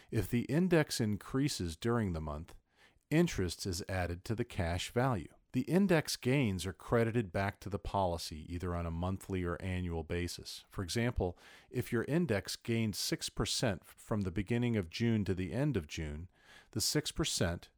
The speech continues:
is multiplied by the cash value. The resulting interest is added to the cash value. Some policies calculate the index gain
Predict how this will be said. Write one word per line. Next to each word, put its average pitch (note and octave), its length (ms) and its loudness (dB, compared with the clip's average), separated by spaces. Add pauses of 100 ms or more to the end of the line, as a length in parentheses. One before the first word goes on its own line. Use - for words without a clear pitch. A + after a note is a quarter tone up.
is G2 120 -2
multiplied G#2+ 680 2
by F2 140 0
the G2+ 80 -2
cash E3 340 0
value. D2 360 -6 (200)
The G#2+ 80 0
resulting A#2+ 540 4
interest A2+ 500 0
is G2+ 220 -2
added F2 300 -2
to C3+ 100 -2
the D3 80 -4
cash F3+ 320 0
value. D2+ 340 -4 (100)
Some G3+ 380 6
policies G#2 720 4
calculate G#2 760 0
the G2 160 -6
index G2+ 420 -2
gain F2 560 -2